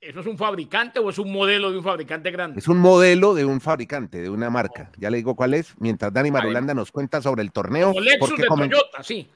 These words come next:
Speaker 3: No,
Speaker 2: come-,
Speaker 3: eh,
Speaker 2: co-, eso, como el Lexus de Toyota.
Speaker 3: Bueno, ese tema de Genesis, Andrés, ya lo hemos comentado en el podcast.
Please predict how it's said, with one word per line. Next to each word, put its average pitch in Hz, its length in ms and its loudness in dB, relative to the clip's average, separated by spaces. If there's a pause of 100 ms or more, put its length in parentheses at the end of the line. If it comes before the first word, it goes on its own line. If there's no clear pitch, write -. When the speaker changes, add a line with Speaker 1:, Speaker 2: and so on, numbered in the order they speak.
(240)
Speaker 3:
No, 139 240 -8
Speaker 2:
come-, 165 260 0
Speaker 3:
eh, 170 160 -8
Speaker 2:
co-, 170 220 -2
eso, 143 640 -4
como 101 180 -10
el 104 80 -6
Lexus 113 240 -10
de 113 100 -8
Toyota. 90 380 -14
Speaker 3:
Bueno, 147 160 10
ese 214 120 4
tema 226 200 6
de 185 80 8
Genesis, 170 220 -4
Andrés, 120 260 2
ya 117 100 4
lo 110 80 2
hemos - 140 -4
comentado 95 360 0
en 98 60 0
el 95 100 -4
podcast. - 640 -4